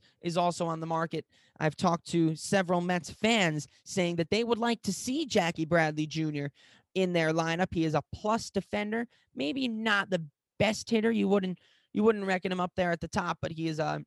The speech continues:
he is an A plus defender. And he is, of course, still on the market. E-, even if the Yankees wanted some outfield depth, which they don't need, teams looking for depth as well as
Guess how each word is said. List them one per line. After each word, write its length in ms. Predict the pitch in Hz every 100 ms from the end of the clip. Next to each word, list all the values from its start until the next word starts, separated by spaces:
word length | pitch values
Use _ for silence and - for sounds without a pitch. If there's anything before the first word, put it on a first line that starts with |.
| _
he 120 | 165
is 80 | 156
an 80 | 156 -
A 220 | 190 190
plus 400 | - 202 185 -
defender. 520 | 175 - 226 254 254 247 _ _ _ _ _ _ _ _ _ _ _ _ _ 170
And 180 | 165
he 220 | 160 202 185
is, 100 | 170
of 100 | 160
course, 240 | 180 165
still 340 | - 190 180 180
on 240 | 170 165
the 60 | 160
market. 440 | 165 165 165 160 - _ _ -
E-, 160 | 180 196
even 180 | 247 302
if 80 | 269
the 80 | 240
Yankees 340 | 247 220 185
wanted 240 | 190 185
some 140 | 165 185
outfield 400 | 175 - 165 160
depth, 260 | 170 165
which 220 | 151 165 -
they 160 | 233
don't 320 | 180 180 165
need, 380 | 165 165 147 151 - - - _ _ _
teams 320 | - 220 196
looking 260 | 214 208 196
for 140 | 185
depth 400 | 165 214 220 - -
as 180 | 180 175
well 300 | 180 185 156
as 400 | 160 165 160